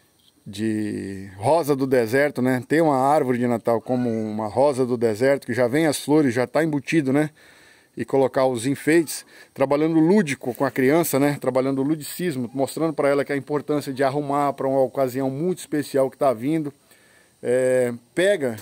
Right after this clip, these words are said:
e coloca essa foto, depois eu vou mostrar o resultado dessa daqui, como que ela vai ficar. Pega e faz a gentileza, marca a gente lá, arroba Wagner Canal, mostra a foto, se você puder,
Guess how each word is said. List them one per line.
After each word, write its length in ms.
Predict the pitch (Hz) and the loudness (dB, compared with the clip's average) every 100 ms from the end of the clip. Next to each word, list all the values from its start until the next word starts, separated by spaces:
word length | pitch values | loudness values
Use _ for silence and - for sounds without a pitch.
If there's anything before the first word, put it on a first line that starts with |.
| - | -16
e 80 | - | -4
coloca 400 | 151 151 165 170 | 0 2 0 -2
essa 180 | 165 | -2
foto, 320 | 139 147 160 147 | -2 2 2 2
depois 240 | 135 160 | -2 -2
eu 60 | 175 | 0
vou 80 | |
mostrar 180 | 170 170 | 0 0
o 20 | |
resultado 340 | 156 139 160 156 | 0 0 -2 0
dessa 180 | 151 160 | -4 -2
daqui, 280 | 147 139 | -2 -2
como 200 | 123 147 | -6 -6
que 80 | 147 | -2
ela 100 | 147 | -2
vai 80 | 139 | -2
ficar. 320 | - 127 120 _ - - - _ _ | -2 -4 -4 _ -20 -20 -20 _ _
Pega 240 | 143 160 175 | 0 0 2
e 20 | |
faz 220 | 175 175 | 0 0
a 60 | 180 | 0
gentileza, 540 | 196 - 156 185 127 | -2 -2 2 2 0
marca 400 | 123 160 180 185 | -2 -2 -2 0
a 40 | 156 | 0
gente 260 | 160 151 | -2 0
lá, 260 | 147 139 127 _ _ _ _ - | 0 0 -2 _ _ _ _ -6
arroba 800 | 127 120 139 170 180 175 156 135 | -2 2 2 4 4 4 4 2
Wagner 460 | 117 156 165 165 139 | 0 -2 0 -4 0
Canal, 440 | 156 139 151 139 - _ _ _ 123 | 0 2 2 0 -4 _ _ _ -2
mostra 400 | 139 165 160 156 | 2 2 0 -4
a 40 | |
foto, 480 | - 147 190 - - _ _ _ _ _ | 0 2 2 -2 -20 _ _ _ _ _
se 160 | - 120 | -16 -6
você 240 | 127 139 | -4 -4
puder, 500 | 123 120 127 165 156 | -6 0 0 0 -6